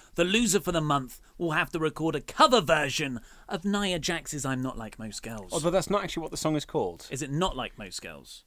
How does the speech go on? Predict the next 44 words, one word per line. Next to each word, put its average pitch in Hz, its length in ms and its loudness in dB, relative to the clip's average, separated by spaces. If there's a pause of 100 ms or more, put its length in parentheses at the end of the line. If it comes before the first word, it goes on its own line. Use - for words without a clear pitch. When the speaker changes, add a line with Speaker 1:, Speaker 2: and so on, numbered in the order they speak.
(140)
Speaker 2:
No, 180 400 6
it's 131 100 -4
something 185 240 2
like 143 240 0
Beautifully 139 400 -4
Dominant 117 540 -2
or 101 100 -12
something. 107 540 -12
Speaker 1:
Ah, - 420 -18 (220)
like 160 200 -6
Glorious 190 520 0
Dominion 160 440 -2
is 104 140 -8
the 123 80 -6
name 123 240 -2
of 117 140 -8
Glorious. 127 560 -2
Speaker 2:
Yeah. 120 380 2 (120)
Speaker 1:
Yeah, 90 380 -14 (400)
not 95 160 -10
as, 90 120 -14
uh, 87 200 -14 (220)
not 107 180 -16 (180)
as 104 100 -16
over 95 240 -14
on 82 180 -16
that. - 200 -16
Speaker 2:
C - 300 0
F 170 160 0
O 170 120 4
Money's, 147 480 2
uh, 113 160 2
that's 117 160 0
their 135 140 -2
biggest 143 280 -2
flaw. 113 400 -2 (260)
Can't 214 240 -4
name 196 240 0
tracks. 113 460 -6
Speaker 1:
Mm. 117 180 -6
Speaker 2:
Can 151 280 2
write 247 280 6
a 147 80 6
belter, 131 580 4